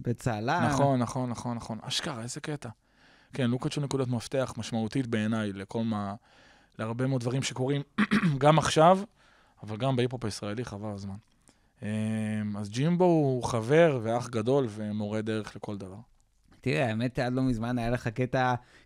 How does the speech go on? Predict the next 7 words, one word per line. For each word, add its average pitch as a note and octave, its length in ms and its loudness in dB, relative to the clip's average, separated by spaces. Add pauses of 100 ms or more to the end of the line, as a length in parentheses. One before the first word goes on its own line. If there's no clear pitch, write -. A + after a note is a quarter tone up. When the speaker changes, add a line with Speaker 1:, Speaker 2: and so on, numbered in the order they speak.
Speaker 1:
כמעט C#3+ 300 2
כמו D3+ 240 2
ג'יי D3 220 2
קול, D3+ 300 2
בלי C3+ 220 2
ראפרים D3 360 2
אורחים. C3+ 500 2